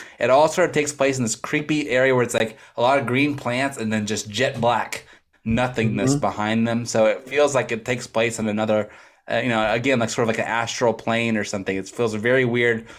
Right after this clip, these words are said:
Speaker 1: Lots of flat lighting contributing to, like, just the overall sort of queasiness of the film. And then, of course, the witch ends up l-, l-, getting the girl to, uh, at night. She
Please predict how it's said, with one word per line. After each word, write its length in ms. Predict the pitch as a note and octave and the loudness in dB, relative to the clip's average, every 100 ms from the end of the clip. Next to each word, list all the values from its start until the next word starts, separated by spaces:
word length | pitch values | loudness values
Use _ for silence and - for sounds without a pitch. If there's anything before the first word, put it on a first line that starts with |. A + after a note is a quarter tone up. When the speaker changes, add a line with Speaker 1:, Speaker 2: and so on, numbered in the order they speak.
| - | -4
Speaker 1:
Lots 200 | B2 B2+ | -2 -2
of 80 | A2+ | -4
flat 500 | - B2 B2+ B2 A2+ | -2 0 0 0 -2
lighting 440 | A2 B2 B2+ A#2 | -2 0 0 -2
contributing 600 | A2 A2 G#2 A#2 A#2 A2+ | -2 -2 0 -2 0 -2
to, 60 | G#2+ | 0
like, 220 | G2+ G2+ | -2 -2
just 180 | G#2+ - | -8 -6
the 140 | G#2+ | -4
overall 420 | A2 A#2 A2+ A2 A2 | 0 2 4 4 2
sort 180 | A2 | -2
of 80 | G2+ | -4
queasiness 600 | - B2 A#2 A2+ A2 G#2+ A2+ | -2 -2 0 -2 -2 -2 -4
of 60 | |
the 100 | A2+ | -6
film. 400 | G#2+ A2+ A2+ A2+ - - - _ _ _ - - | -4 -2 0 -2 -8 -18 -20 _ _ _ -20 -6
And 140 | B2+ C3 | 0 2
then, 120 | C#3+ | 2
of 120 | C3+ | 2
course, 320 | E3 E3+ - - - - | 2 2 0 -8 -10 -2
the 80 | B2+ | 2
witch 280 | B2+ D#3 D#3 | 4 4 4
ends 100 | C#3+ | 4
up 100 | C#3+ B2 | 2 4
l-, 80 | |
l-, 360 | C3 B2+ C3 A#2+ | 0 0 -4 -2
getting 200 | C#3 C#3+ | 0 2
the 80 | C3 | 4
girl 240 | C#3 C#3 | 4 2
to, 100 | B2 | 2
uh, 260 | A2+ G#2+ - - - - | 2 2 -2 -12 -10 -4
at 180 | A#2 | 0
night. 260 | C3 D3 - | 2 0 0
She 220 | - A#2 | -4 -6